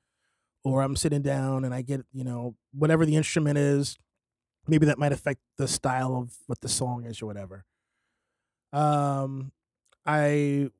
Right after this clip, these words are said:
s-, and then I'll just kinda create, like, a basic song, drum machine, and then eventually I just go back and start replacing stuff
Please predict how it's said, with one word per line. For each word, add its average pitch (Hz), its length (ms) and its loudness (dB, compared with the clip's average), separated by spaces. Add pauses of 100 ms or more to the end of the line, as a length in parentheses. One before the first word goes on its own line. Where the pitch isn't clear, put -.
(160)
s-, - 140 -8
and 151 120 2
then 175 80 8
I'll 175 100 10
just 170 120 8
kinda 160 180 4
create, 160 280 4
like, 147 140 0
a 131 40 0
basic 147 400 -4
song, 131 480 -2 (540)
drum 143 180 0
machine, 135 480 -2 (180)
and 139 140 -2
then 139 320 -2
eventually 139 480 -4
I 127 60 -4
just 127 160 -8
go 139 80 0
back 123 320 -8
and 127 100 -10
start 135 180 -8
replacing 127 520 -8
stuff 113 320 -12